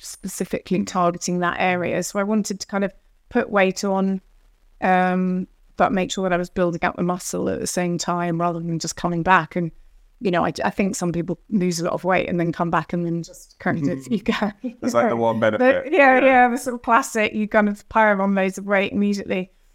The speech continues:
Speaker 1: Um, so I,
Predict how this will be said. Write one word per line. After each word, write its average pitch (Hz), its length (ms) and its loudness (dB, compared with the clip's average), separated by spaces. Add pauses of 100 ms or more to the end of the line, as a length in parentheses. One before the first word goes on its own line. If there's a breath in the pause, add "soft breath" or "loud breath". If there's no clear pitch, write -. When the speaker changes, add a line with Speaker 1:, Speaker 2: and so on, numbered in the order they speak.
(260)
Speaker 1:
Um, 202 600 2 (180)
so 208 440 2 (1160)
I, 196 720 0